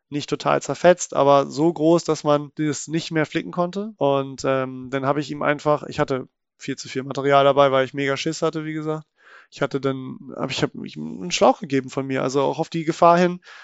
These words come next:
dass, äh, ich liegen bleibe, weil ich hatte nur noch einen dabei, hatte zwei eingepackt, bei so einer langen Distanz, äh, auf jeden Fall irgendwie eine Gefahr. Ich hab ihm das Ding trotzdem gegeben und beim ersten Verpflegungsstopp, ab da an sind wir nur noch zu zweit gefahren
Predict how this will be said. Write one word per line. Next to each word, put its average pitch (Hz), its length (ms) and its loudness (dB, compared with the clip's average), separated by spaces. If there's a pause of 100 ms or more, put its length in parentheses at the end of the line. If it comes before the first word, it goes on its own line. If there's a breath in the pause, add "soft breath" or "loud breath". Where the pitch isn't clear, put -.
dass, 165 260 2
äh, 156 280 6
ich 180 220 0
liegen 156 260 -2
bleibe, 143 400 6
weil 143 340 6
ich - 120 -4
hatte 156 160 0
nur 147 160 -4
noch 147 140 -2
einen 156 240 0
dabei, 151 460 6
hatte 147 200 -4
zwei 151 260 4
eingepackt, 180 640 0
bei 143 100 0
so 139 80 -2
einer 147 180 0
langen 151 240 2
Distanz, 151 640 0
äh, 143 300 0
auf - 320 -20
jeden 151 180 0
Fall 147 300 2
irgendwie 147 240 -2
eine 147 120 -4
Gefahr. 156 500 2 (340 soft breath)
Ich - 80 -4
hab 175 120 4
ihm 185 60 0
das 175 120 0
Ding 170 140 0
trotzdem 208 360 0
gegeben 185 580 2
und 156 340 0
beim 143 200 -2
ersten 156 300 0
Verpflegungsstopp, 160 640 0
ab - 140 -4
da 156 260 6
an 165 140 0
sind 165 200 2
wir 160 80 0
nur 175 140 -2
noch 180 120 4
zu - 140 -14
zweit 175 300 4
gefahren 127 360 -4